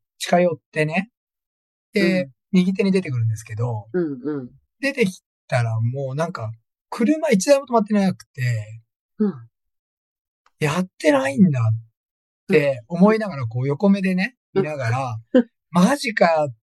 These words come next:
Speaker 1: て見たら、遠く、その入り口が遠くで、ちょっとね、
Speaker 2: うんうんうん。
Speaker 1: 道から遠いじゃないですか。
Speaker 2: あ、遠いね、遠い遠い遠い遠い。
Speaker 1: ただ、ちょっと若干営業中みたいな看板が見えたんですよ。
Speaker 2: うん。
Speaker 1: あ、あれ看板はあったと思っ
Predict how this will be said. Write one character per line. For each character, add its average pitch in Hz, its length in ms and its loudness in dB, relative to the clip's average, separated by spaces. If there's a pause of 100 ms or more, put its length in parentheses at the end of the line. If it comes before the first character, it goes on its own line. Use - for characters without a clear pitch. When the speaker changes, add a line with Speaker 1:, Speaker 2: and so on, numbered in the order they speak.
(160)
Speaker 1:
て 156 140 2
見 202 120 6
た 151 120 -4
ら、 147 200 -2
遠 302 340 0
く、 294 220 -8
そ 208 80 -2
の 214 60 2
入 208 140 2
り 302 60 -2
口 - 240 -10
が 220 80 -2
遠 220 220 2
く 190 140 -6
で、 135 160 -2
ち 135 100 -6
ょ - 20 -4
っ 117 40 -6
と 117 100 -8
ね、 185 60 6
Speaker 2:
う 175 40 6
ん 185 40 2
う 170 40 2
ん 160 40 2
う - 20 -4
ん。 - 20 -4
Speaker 1:
道 160 120 0
か 208 60 4
ら 190 60 4
遠 240 180 4
い 220 60 2
じ - 0 -
ゃ - 0 -
な - 0 -
い - 20 4
で 180 60 0
す 139 40 -10
か。 202 60 2
Speaker 2:
あ、 202 40 4
遠 180 60 2
い 160 80 0
ね、 170 140 0
遠 160 180 -2
い 156 80 0
遠 143 160 -4
い 131 60 -8
遠 131 160 -6
い 120 60 -6
遠 110 120 -12
い。 - 20 -12 (360)
Speaker 1:
た 240 100 2
だ、 233 60 -4 (360)
ち - 120 -14
ょ - 20 -12
っ 185 160 -4
と 175 60 0
若 180 160 0
干 - 60 -8
営 294 240 0
業 349 160 -14
中 302 180 -6
み 240 100 -4
た 131 80 -4
い - 20 -2
な 117 40 -4
看 143 120 -4
板 147 100 -4
が 139 60 -2
見 185 100 6
え - 40 2
た - 80 -10
ん 262 40 0
で 254 60 0
す 240 80 0
よ。 220 60 0 (380)
Speaker 2:
う 208 60 2 (100)
ん。 - 40 -14 (320)
Speaker 1:
あ、 - 180 -4 (360)
あ 151 60 -4
れ 190 80 0
看 185 220 -8
板 294 180 0
は 285 100 -4
あ - 20 -4
っ - 80 -8
た 131 100 -10
と 117 60 -4
思 110 120 -6
っ - 20 -14